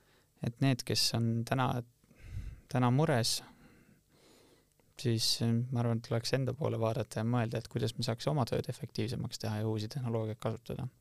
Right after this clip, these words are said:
Et iga samm, mis me teeme selles maailmas,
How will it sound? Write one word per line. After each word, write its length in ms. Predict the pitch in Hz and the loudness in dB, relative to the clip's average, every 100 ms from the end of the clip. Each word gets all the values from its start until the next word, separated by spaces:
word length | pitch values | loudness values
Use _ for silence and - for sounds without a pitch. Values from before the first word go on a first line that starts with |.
| - - - _ _ 127 | -20 -20 -20 _ _ -4
Et 160 | - - | -4 -2
iga 300 | 139 151 143 135 135 - - - - | 0 2 4 2 0 -6 -20 -20 -10
samm, 460 | - 113 117 123 135 143 - _ _ _ _ _ _ - | -2 4 6 6 4 -2 -16 _ _ _ _ _ _ -4
mis 160 | 127 - | -2 2
me 60 | |
teeme 260 | 113 143 120 | 4 4 4
selles 280 | 120 123 - | 0 -4 -2
maailmas, 420 | 117 127 - 123 | -2 0 -2 -4